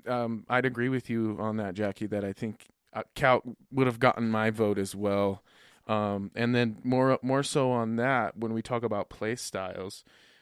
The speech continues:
a lot of people have an opinion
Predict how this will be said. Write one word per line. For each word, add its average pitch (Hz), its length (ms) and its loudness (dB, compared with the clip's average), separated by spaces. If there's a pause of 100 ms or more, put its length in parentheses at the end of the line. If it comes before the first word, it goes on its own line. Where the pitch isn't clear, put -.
(180)
a 117 60 -2
lot 156 180 4
of 156 60 2
people 135 580 0 (1040)
have 120 260 0
an 113 80 -2
opinion 123 720 -2